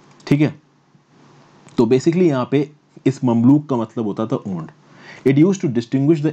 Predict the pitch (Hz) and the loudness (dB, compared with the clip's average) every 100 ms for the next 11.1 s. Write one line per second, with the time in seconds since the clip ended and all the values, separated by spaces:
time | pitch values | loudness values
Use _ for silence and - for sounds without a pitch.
0 | - 117 123 123 165 127 120 - 120 - | -4 -6 -4 -2 -2 -2 -4 -4 -8 -4
1 | 98 82 - _ _ _ _ - 147 151 | -4 -4 -14 _ _ _ _ -2 -2 0
2 | - 151 190 160 123 123 151 151 101 98 | 0 0 -2 -2 -2 -2 -2 -2 -4 -6
3 | - _ _ _ - 135 143 123 117 131 | -10 _ _ _ -4 -2 -2 -2 -2 0
4 | 160 151 120 107 - 117 127 - 113 98 | 0 -2 -6 -6 -6 -6 -6 -4 -4 -2
5 | 101 101 104 95 95 90 92 95 82 85 | -4 -6 -6 -6 -6 -8 -8 -8 -10 -10
6 | - 135 123 104 82 80 - - _ _ | -2 0 2 0 -2 -6 -14 -20 _ _
7 | - - - - - - 139 147 185 214 | -20 -20 -20 -20 -4 0 2 2 0 -4
8 | - 175 180 185 160 165 151 - 107 117 | -6 -6 -6 -6 -8 -8 -10 -8 -8 -6
9 | 101 95 78 76 73 - 123 143 151 165 | -6 -8 -8 -10 -12 0 2 2 -2 -6
10 | 151 135 143 - 127 120 127 127 120 104 | -6 -6 -8 -8 -4 -2 0 -2 -2 -4
11 | 92 | -4